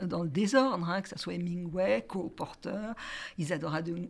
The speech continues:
Duncan, qu'on va voir dans plusieurs films, avec Gertrude Stein, Alice Toklas, Cocteau, euh, Diaghilev, Sylvia Beach, et bien sûr... Euh, les deux couples dont j'ai parlé. Et ça, ces années volcaniques,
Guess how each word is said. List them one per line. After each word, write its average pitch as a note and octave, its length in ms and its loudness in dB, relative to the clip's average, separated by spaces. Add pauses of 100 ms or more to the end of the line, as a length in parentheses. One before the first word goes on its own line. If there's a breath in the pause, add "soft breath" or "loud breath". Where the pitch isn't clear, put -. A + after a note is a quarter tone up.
Duncan, A#3+ 540 6
qu'on F3+ 100 -4
va D#3 80 0
voir D#3 160 2
dans D3 80 0
plusieurs - 260 -6
films, F3 240 -2
avec G#3 400 4
Gertrude - 460 -4
Stein, G#3 440 4
Alice D#3 260 -4
Toklas, G#3+ 480 -2 (420 loud breath)
Cocteau, A#3 800 8
euh, F3+ 200 4 (200 loud breath)
Diaghilev, G3+ 760 4
Sylvia F#3 380 0
Beach, A3 480 2 (140)
et F3 100 0
bien D#3+ 200 0
sûr... G#3+ 320 -2 (480 soft breath)
Euh, D3 40 -6 (460)
les G3+ 200 -2
deux F3 160 -6
couples - 320 -6 (160)
dont E3+ 180 -6
j'ai A#3 160 2
parlé. C#3+ 440 0 (420 soft breath)
Et G3 120 6
ça, C#4+ 360 2
ces F3+ 220 -4
années F#3+ 220 4
volcaniques, A3 680 -2